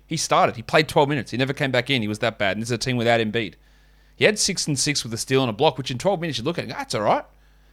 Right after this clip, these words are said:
It was shocking. It was so bad. Um, he is now,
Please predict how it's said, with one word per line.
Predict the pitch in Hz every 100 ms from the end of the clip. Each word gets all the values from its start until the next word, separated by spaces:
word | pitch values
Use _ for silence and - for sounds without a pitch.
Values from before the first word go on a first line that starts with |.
| _ _ -
It |
was | 123 104
shocking. | - 120 104 - _ _
It | 123
was | 123
so | - 135
bad. | 110 131 117 117 - _
Um, | 123 127 131 131 135 131 - _ _ _ _ -
he | 190 240 202
is | 175 135
now, | 156 143 135 156